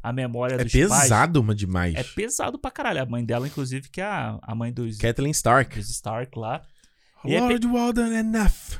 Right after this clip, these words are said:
Speaker 1: É pesado. Você vê o, o Rony é o que aparece menos, porque ele ainda tá com a família dele, sabe?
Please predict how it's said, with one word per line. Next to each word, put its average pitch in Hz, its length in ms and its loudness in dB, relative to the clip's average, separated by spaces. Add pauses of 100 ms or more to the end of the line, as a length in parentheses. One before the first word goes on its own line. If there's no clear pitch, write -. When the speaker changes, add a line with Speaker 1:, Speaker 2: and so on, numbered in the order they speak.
(240)
Speaker 1:
É 123 80 -6
pesado. 165 680 -2
Você 117 200 -4
vê 123 120 -6
o, 170 60 0 (200)
o 165 100 -2
Rony 170 260 -4
é 247 40 -6
o 226 60 -10
que 180 300 -10
aparece 156 460 -4
menos, 175 360 -8
porque 180 180 -10
ele - 140 -14
ainda 359 180 -8
tá 202 140 -4
com 185 80 -8
a 165 40 -6
família 139 400 -6
dele, 101 300 -10
sabe? - 340 -12